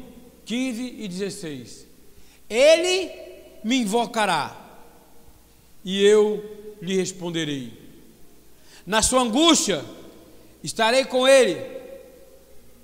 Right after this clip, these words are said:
Livrá-lo-ei e o glorificarei."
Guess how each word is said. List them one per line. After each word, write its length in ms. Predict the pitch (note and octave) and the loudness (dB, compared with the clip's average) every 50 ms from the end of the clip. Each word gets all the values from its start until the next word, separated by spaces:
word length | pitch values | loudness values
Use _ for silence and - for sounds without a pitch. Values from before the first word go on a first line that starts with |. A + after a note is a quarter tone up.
| - - - - - - - - - - - - | -20 -20 -20 -20 -20 -20 -20 -20 -20 -20 -12 -8
Livrá-lo-ei 1000 | F3 G#3+ A#3 G3 E3 F#3 B3 D4 D#4+ D#4 D4 C#4 C4+ C#4+ D4+ D4+ D#4 D#4 E4 B3 - - - - - - - - - | -4 -4 -4 -4 -2 2 4 4 4 6 6 6 6 8 8 6 4 2 -4 -6 -10 -14 -14 -16 -16 -18 -18 -12 -4
e 160 | G#3+ A3+ C4 C#4 | 0 2 2 2
o 80 | B3+ G3 | 0 -2
glorificarei." 1600 | F3+ A3 A3+ A#3 B3 C4 C4+ C4 B3 - - - B3 C4 C4 - - B3 A#3+ G#3+ F#3 F#3 F#3 F#3 F3 D#3+ C#3 B2+ B2 - - | -2 2 6 8 10 10 10 8 4 -2 -4 -4 -6 -6 -6 -6 -8 -6 -4 0 2 2 4 4 2 0 -4 -10 -12 -16 -18